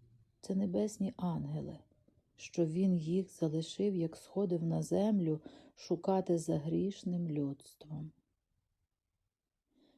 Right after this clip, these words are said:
Це Він, той добрий Отець, повний любові,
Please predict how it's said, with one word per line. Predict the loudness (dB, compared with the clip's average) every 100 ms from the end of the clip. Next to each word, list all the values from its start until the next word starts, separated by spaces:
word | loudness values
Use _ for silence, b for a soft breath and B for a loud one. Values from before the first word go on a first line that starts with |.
| _
Це | -2 4 4
Він, | 4 2 2 2 -2 -10 -8
той | -2 2
добрий | 4 4 4 2 4
Отець, | 2 4 4 4 2 -8 B B B B 4
повний | 8 10 10 8 8
любові, | 8 6 6 6 8 6 2 -2